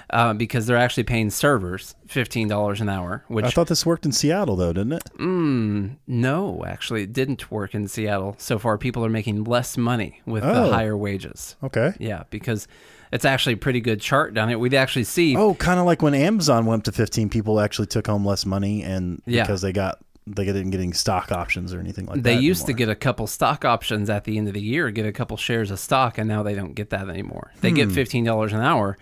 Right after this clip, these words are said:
Speaker 1: but they don't get the stock options anymore. So, uh,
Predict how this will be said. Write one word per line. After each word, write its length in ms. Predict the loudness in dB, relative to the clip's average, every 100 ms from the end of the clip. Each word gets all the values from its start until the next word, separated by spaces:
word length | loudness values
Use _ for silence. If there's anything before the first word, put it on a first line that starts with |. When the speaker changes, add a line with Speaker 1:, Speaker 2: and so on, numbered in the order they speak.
| -18 -20 -14 -4
Speaker 1:
but 120 | 0
they 100 | 2
don't 220 | 2 2
get 160 | -2 -2
the 80 |
stock 320 | -2 2 2 0
options 400 | -4 -6 -8 -6
anymore. 420 | -8 -8 -10 -16 _
So, 340 | -6 -2 -2 -4
uh, 120 | -4